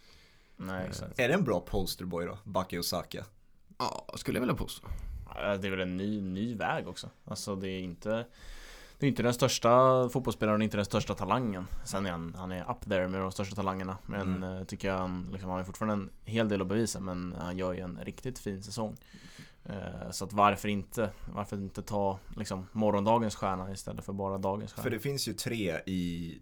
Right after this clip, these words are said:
Speaker 3: av de nya engelska talangerna som man jämför. Det är ju Phil Foden, Bukayo Saka och, eh, så har vi Mason Greenwood.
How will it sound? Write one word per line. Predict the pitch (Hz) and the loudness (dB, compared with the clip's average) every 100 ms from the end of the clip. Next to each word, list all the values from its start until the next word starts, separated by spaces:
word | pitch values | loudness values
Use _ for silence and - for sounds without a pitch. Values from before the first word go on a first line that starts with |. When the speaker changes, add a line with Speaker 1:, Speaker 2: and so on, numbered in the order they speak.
| - | -2
Speaker 3:
av | 90 | 0
de | 90 87 | 2 0
nya | 87 82 | 0 -2
engelska | 92 90 85 - | -2 -2 -2 -6
talangerna | 85 95 90 82 | -4 -2 -2 -2
som | 80 | -6
man | 87 | -4
jämför. | 85 82 - 95 78 | -4 -6 -4 -4 -2
Det | 87 | 0
är | 90 87 | 0 2
ju | 85 - - - - - | 0 -6 -20 -20 -14 -4
Phil | 104 | -2
Foden, | 92 117 113 107 101 | 0 2 4 4 2
Bukayo | 90 90 95 | 2 0 -2
Saka | 87 87 85 - 82 | -2 -2 -2 -2 -4
och, | - 85 - - - 95 | -2 -4 -4 -10 -10 -4
eh, | 82 80 | -4 -4
så | - 82 | -6 -4
har | 87 82 | -4 -4
vi | 82 85 80 82 | -4 -4 -4 -4
Mason | 82 82 92 | -2 -2 -2
Greenwood. | 90 95 90 78 | 0 0 0 -4